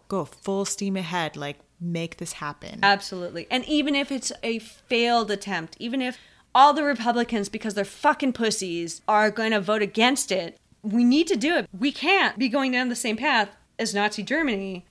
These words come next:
Speaker 2: and doing the same fucking shit.
Speaker 1: No.
Speaker 2: Coddling this stuff.
Speaker 1: No, not at all.
Speaker 2: We need to be making a statement that this will not stand.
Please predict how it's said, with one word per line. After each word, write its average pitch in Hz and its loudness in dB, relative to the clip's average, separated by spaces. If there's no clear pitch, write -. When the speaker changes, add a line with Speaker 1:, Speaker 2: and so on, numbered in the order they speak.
Speaker 2:
and 233 2
doing 254 2
the 226 0
same 220 0
fucking 196 0
shit. - 0
Speaker 1:
No. 180 -6
Speaker 2:
Coddling 262 4
this 185 -4
stuff. - -2
Speaker 1:
No, 185 -8
not 190 -6
at 180 -12
all. - -12
Speaker 2:
We 240 4
need 262 6
to 254 0
be 220 2
making 185 0
a 175 -8
statement 190 -2
that 190 -6
this 208 -2
will 220 2
not 214 4
stand. 190 -2